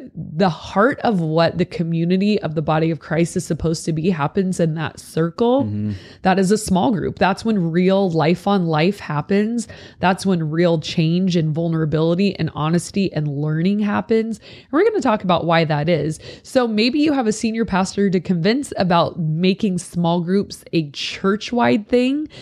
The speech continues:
Speaker 1: Maybe you're a youth pastor who needs to make an adjustment. And even if you only have a few kids, making small group ministry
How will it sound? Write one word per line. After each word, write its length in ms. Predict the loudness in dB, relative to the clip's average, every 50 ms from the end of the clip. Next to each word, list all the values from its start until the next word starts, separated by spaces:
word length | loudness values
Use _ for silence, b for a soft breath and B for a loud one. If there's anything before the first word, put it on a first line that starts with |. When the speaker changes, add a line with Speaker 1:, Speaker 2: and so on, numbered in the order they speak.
| B B B B B B
Speaker 1:
Maybe 300 | 0 2 2 2 2 2
you're 200 | 2 2 4 4
a 60 | 2
youth 300 | 2 2 0 -2 -2 -2
pastor 440 | -2 0 0 0 0 0 2 2 4
who 160 | 4 4 2
needs 400 | 2 0 0 -2 -2 -2 -4 -6 -8
to 500 | -10 -6 -2 0 2 4 4 4 4 2
make 220 | 2 0 0 0 0
an 80 | 0 0
adjustment. 680 | 0 0 0 0 0 0 0 -2 0 0 0 2 0
And 100 | -2 -4
even 360 | -4 -2 -2 -2 0 0 0 0
if 120 | 0 0
you 100 | -2 -2 -2
only 200 | 0 0 0 2
have 160 | 2 2 0
a 80 | 0
few 300 | -2 -2 -2 -2 -2 -2
kids, 460 | -2 -2 2 2 4 4 4 2 -2 -6 B B B B B B B
making 360 | 2 2 2 2 2 0 0
small 300 | 0 -2 0 2 2 2
group 220 | 2 0 0 -2 -2
ministry 320 | 0 0 0 0 0 -2